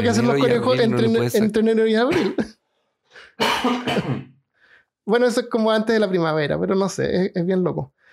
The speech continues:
Speaker 2: En Arizona, si te encuentran robándote un jabón, te tienes que lavar las manos hasta que el jabón se deshaga. <laughs> O sea, estaré como tres horas con el jabón. <laughs>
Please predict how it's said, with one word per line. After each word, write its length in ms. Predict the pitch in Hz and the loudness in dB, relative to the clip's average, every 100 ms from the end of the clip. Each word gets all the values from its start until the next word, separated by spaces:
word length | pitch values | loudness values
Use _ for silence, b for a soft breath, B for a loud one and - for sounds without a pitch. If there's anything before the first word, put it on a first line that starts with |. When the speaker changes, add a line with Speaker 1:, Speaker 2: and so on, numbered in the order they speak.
| b b | b b
Speaker 2:
En 200 | 175 202 | -2 0
Arizona, 760 | 196 185 - 262 233 156 214 269 _ _ _ _ _ _ | 2 0 0 0 2 2 -2 -4 _ _ _ _ _ _
si 320 | - - 196 | -10 -2 0
te 80 | 190 | 2
encuentran 580 | 190 185 220 214 220 214 | 0 2 0 0 0 0
robándote 460 | 190 196 208 208 202 | 2 2 2 0 0
un 80 | |
jabón, 600 | 196 - 175 208 247 320 - - | 0 0 0 0 0 -2 -6 -4
te 140 | 185 | 0
tienes 240 | 196 208 | 0 0
que 100 | 208 | 0
lavar 220 | 185 180 214 | 0 2 0
las 160 | 226 | 0
manos 400 | 220 226 240 226 | 0 2 0 -2
hasta 260 | - - 190 | -6 -4 -2
que 60 | 180 | -2
el 80 | |
jabón 300 | 170 180 196 | 0 0 0
se 160 | 202 190 | 0 0
deshaga. 600 | 160 151 - 107 127 - _ _ _ _ _ _ _ _ _ _ _ | 0 0 -4 -6 -8 -18 _ _ _ _ _ _ _ _ _ _ _
<laughs> 440 | - - - - | -16 -14 -4 -2
O 40 | 254 | 0
sea, 140 | 190 | -2
estaré 340 | - 220 196 190 | 0 2 2 2
como 180 | 175 170 | 0 2
tres 160 | 190 | 2
horas 200 | 202 202 202 | 2 2 0
con 120 | 196 | -2
el 80 | - | -2
jabón. 300 | - 214 - - - | -2 -2 -4 -8 -8
<laughs> 1800 | - - - - 117 - - - - - _ _ _ - - - - - | -8 -6 -6 -6 -8 -8 -8 -10 -10 -14 _ _ _ -12 -12 -12 -16 -16